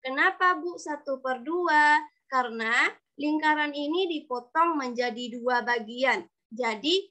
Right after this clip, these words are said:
ada dua bagian dari lingkaran tersebut. Tetapi, satunya diarsir. Nah, yang satu diarsir ini adalah pembilangnya, yaitu satu per dua. Dua ini yang mana, Bu?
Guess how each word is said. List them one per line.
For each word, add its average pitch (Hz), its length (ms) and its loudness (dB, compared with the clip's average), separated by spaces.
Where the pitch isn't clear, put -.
ada 226 320 2
dua 247 320 -2
bagian 247 560 2
dari 226 240 0
lingkaran 226 560 -4
tersebut. 294 480 -2
Tetapi, 247 1040 0
satunya 277 880 0
diarsir. 330 960 2
Nah, 294 240 2
yang 285 240 0
satu 277 320 0
diarsir 269 720 0
ini 277 480 -2
adalah 233 480 2
pembilangnya, 294 960 2
yaitu 233 480 -6
satu 311 800 -4
per 254 480 6
dua. 262 560 0
Dua 269 320 2
ini 311 320 0
yang 311 160 2
mana, 370 320 2
Bu? 311 480 -8